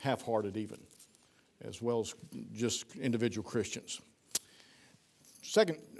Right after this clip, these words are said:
uh, First Kings chapter two, and of course this is, David's entered, uh,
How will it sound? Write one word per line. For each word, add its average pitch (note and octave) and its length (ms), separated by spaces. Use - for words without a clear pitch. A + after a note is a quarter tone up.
uh, C3 480
First - 320
Kings D#3 280
chapter D#3 320
two, D3 200
and C#3 100
of C#3+ 80
course D3+ 220
this G3+ 200
is, C#3 300
David's D#3 420
entered, D#3 380
uh, C3 300